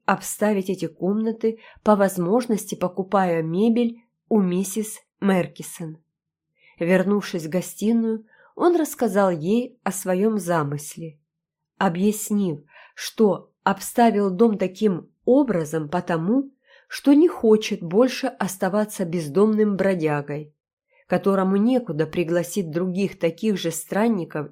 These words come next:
и пришельцев. Он принес с комода лежавшую на нем Библию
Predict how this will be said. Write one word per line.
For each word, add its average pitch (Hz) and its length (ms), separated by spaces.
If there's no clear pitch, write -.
и 202 100
пришельцев. 156 800
Он 302 220
принес 294 380
с - 60
комода 254 540
лежавшую 208 760
на 180 140
нем 233 300
Библию 147 600